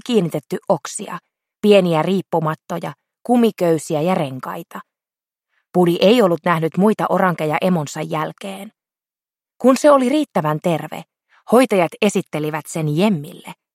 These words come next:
toiselle orvolle orangille. Budista ja Jemmistä tuli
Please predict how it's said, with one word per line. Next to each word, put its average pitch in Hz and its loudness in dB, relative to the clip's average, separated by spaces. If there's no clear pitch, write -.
toiselle 190 0
orvolle 147 -4
orangille. 156 -8
Budista 247 2
ja 165 4
Jemmistä 156 -2
tuli 151 -2